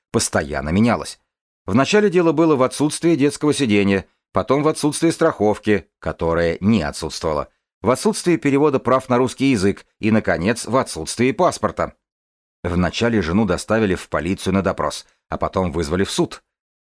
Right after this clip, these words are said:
Ей пришлось три дня собирать различные документы в учреждениях в разных частях города, прежде чем она смогла вернуть машину.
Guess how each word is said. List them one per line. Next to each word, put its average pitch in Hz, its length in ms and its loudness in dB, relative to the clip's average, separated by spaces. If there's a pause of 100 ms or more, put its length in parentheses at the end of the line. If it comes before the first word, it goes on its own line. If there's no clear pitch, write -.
(100)
Ей 160 180 4
пришлось 151 540 0
три 143 260 2
дня 117 320 2
собирать 107 500 -2
различные 101 520 -2
документы 120 500 0
в 120 40 0
учреждениях 107 680 0 (180)
в 92 160 0
разных 123 360 0
частях 113 340 -2
города, 82 420 -2 (280)
прежде 95 280 0
чем 90 200 -2
она 82 160 0
смогла 85 360 -2
вернуть 80 360 -4
машину. 82 480 -4